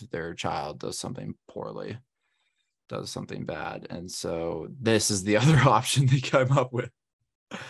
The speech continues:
Imagine you're, like, a parent, you're like, "Stop suspending my kid. There must be another way to, like, you know,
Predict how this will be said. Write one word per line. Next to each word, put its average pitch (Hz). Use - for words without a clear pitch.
Imagine 131
you're, 127
like, 117
a 117
parent, 107
you're 117
like, 120
"Stop 151
suspending 139
my 127
kid. 139
There 120
must 131
be 123
another 117
way 107
to, 104
like, 95
you 98
know, 98